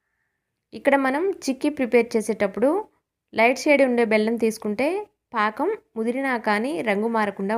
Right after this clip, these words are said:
ఉంటుంది. ఇక్కడ నేను ఆర్గానిక్ బెల్లం తీసుకున్నాను కాబట్టి పాకం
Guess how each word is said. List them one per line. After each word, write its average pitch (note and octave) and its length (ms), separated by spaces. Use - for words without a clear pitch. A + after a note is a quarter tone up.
ఉంటుంది. G3 380
ఇక్కడ C4+ 180
నేను C4+ 160
ఆర్గానిక్ A3 440
బెల్లం A3 300
తీసుకున్నాను G3+ 520
కాబట్టి F#3+ 380
పాకం G#3 300